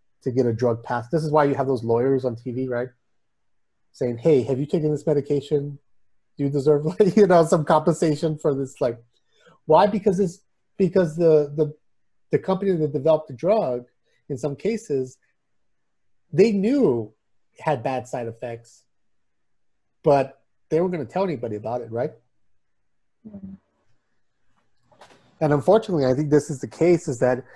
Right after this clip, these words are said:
Speaker 1: they're doing a cost-benefit analysis. They figured out that even if people sue them and all this bad stuff happens,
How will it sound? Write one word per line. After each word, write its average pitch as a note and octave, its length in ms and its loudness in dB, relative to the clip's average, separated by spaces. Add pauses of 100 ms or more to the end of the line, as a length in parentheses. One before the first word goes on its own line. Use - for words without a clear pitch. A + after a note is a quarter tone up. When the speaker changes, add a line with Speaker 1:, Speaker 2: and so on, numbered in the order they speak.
(240)
Speaker 1:
they're F3 140 6
doing A#3 220 0
a B2+ 80 0
cost-benefit C#3+ 680 -6
analysis. B2+ 680 -8 (160)
They G3 100 2
figured G#3+ 380 -4
out D#3+ 220 0
that B2 240 -10 (600)
even A3 500 -2 (100)
if D#3+ 300 2 (180)
people D#3+ 360 -6
sue E3+ 360 -6
them D#3 300 -4
and B2 120 -8
all C3+ 120 -4
this D3+ 180 -8
bad D3 240 -8
stuff - 200 -10
happens, C#3 440 -10